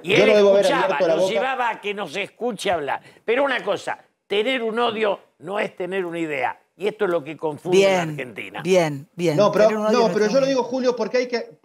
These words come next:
Speaker 2: porque hay que entender al otro. Todos tenemos un odio, todos tenemos un resentimiento, nos tenemos que entender a partir de ahí. Si no, solamente nos vamos a castigar. Debe, yo debo haber tenido veinticinco, veintiséis o veintisiete años hasta que empecé a abrir la boca en las reuniones en las cuales participaba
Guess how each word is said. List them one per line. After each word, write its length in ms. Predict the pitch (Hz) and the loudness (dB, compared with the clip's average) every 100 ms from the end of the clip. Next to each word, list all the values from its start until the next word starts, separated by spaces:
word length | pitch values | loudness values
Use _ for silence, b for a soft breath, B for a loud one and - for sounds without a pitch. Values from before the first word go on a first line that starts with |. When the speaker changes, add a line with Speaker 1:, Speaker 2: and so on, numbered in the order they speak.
| _ | _
Speaker 2:
porque 220 | 196 240 | -2 0
hay 40 | |
que 80 | 240 | 0
entender 400 | 202 196 170 147 | -2 -4 -2 0
al 120 | 123 | 2
otro. 240 | 123 120 117 | 0 -4 -2
Todos 280 | 233 233 - | 2 2 2
tenemos 480 | 185 202 208 220 | -4 -4 -4 -6
un 220 | - 165 190 | -4 -2 0
odio, 240 | 208 190 | 0 0
todos 180 | 196 190 | 0 -2
tenemos 280 | 185 180 196 | -2 -4 -4
un 80 | 180 | -4
resentimiento, 500 | - 151 156 185 180 | -2 -2 -2 -2 -2
nos 120 | 147 | -2
tenemos 240 | 185 196 | -2 0
que 100 | - | 2
entender 400 | 160 151 147 180 | 2 4 4 4
a 100 | 180 | 4
partir 360 | 151 - 165 143 | 2 -2 -2 0
de 80 | 135 | 0
ahí. 180 | 113 - B B | 0 -6 B B
Si 160 | - 202 | 0 2
no, 100 | 254 | 4
solamente 460 | 233 220 233 233 | 4 4 2 2
nos 120 | 190 | 0
vamos 260 | 170 202 180 | 0 -4 -6
a 80 | 156 | -6
castigar. 580 | 139 - 127 110 90 - _ _ _ _ _ | -6 -6 -6 -6 -6 -12 _ _ _ _ _
Debe, 420 | 165 214 214 - - | 2 4 4 0 -12
yo 160 | 147 226 | 2 4
debo 180 | 240 233 | 6 6
haber 180 | 233 233 | 4 0
tenido 460 | 214 214 226 208 | -2 -2 0 0
veinticinco, 560 | 170 165 165 - 220 185 | -2 -6 -10 -8 -6 -2
veintiséis 400 | 175 151 208 202 | -4 -2 -4 -2
o 40 | |
veintisiete 500 | 180 160 147 190 185 | -2 -4 -4 -2 0
años 200 | 208 190 | -2 -2
hasta 240 | 156 151 143 | -2 -2 0
que 80 | |
empecé 340 | 147 139 147 180 | -2 -4 -4 0
a 40 | |
abrir 240 | 156 151 160 | 2 2 2
la 80 | 147 | 2
boca 200 | 156 151 | 2 0
en 80 | |
las 120 | 131 123 | -2 -4
reuniones 380 | 127 147 151 143 | -4 -2 -2 -4
en 60 | |
las 80 | 117 | -4
cuales 180 | 151 143 | 0 0
participaba 680 | 131 113 117 139 139 139 | -2 -10 0 4 6 4